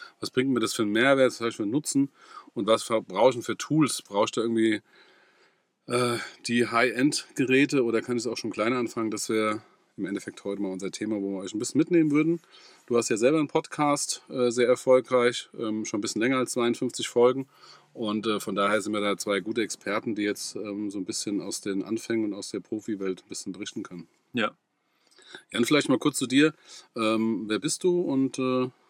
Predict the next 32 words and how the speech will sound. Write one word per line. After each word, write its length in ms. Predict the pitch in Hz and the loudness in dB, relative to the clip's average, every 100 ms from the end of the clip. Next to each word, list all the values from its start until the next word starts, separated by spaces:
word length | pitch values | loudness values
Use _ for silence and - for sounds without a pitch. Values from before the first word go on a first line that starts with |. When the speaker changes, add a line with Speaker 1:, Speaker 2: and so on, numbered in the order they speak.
| _ | _
Speaker 1:
warum? 300 | 110 131 165 | -6 -4 0
Speaker 2:
Wie 100 | 123 | 0
viele? 180 | - 254 | 6 8
Speaker 1:
<laughs> 320 | - 254 233 | 10 10 10
Wie 140 | 170 165 | 6 4
viele? 280 | 175 226 - | 6 6 8
Speaker 2:
<laughs> 500 | 220 202 180 - - - - - | 8 8 8 4 0 -6 -10 6
Äh, 220 | 143 127 | 10 12
Speaker 1:
Im 60 | 147 | 12
Speaker 2:
ja. 160 | 135 | 10
Speaker 1:
Cross-, 120 | - | 8
im 120 | 131 110 | -6 4
Crossland. 580 | 123 123 120 107 101 _ _ - _ - | 6 6 2 -4 -6 _ _ -20 _ 6
Speaker 2:
Jan 200 | 127 117 | 6 10
Roskosch, 880 | 123 160 - 185 196 - - - - | 6 6 0 6 6 4 0 -2 4
ähm, 560 | 127 127 127 123 123 120 _ _ _ _ _ _ | 6 8 6 4 -2 -8 _ _ _ _ _ _
vierundzwanzig 960 | - - 156 165 147 147 135 127 127 - | -10 -2 2 2 2 2 2 0 -6 -2
Jahre 340 | 104 104 98 | 2 2 2
al-, 240 | - 110 143 | 2 0 4
äh, 160 | 123 | 4
fünfundzwanzig 680 | - 165 190 - 117 110 - | 4 -2 -2 0 0 0 0
Jahre 300 | 110 107 101 | 2 4 2
alt. 280 | 110 139 156 | 2 2 2
Jetzt 180 | 117 - | -8 -8
im 80 | 120 | -6
fünfundzwanzigsten 600 | 135 135 127 131 120 - | -4 -2 -2 -4 -4 -8
fühle 180 | 123 117 | -8 -8
ich 60 | |
das 80 | - | -6
erste 260 | 117 - 127 | -6 -6 -4
Mal 200 | 117 113 | -2 -2
mich 340 | 113 - | -4 -8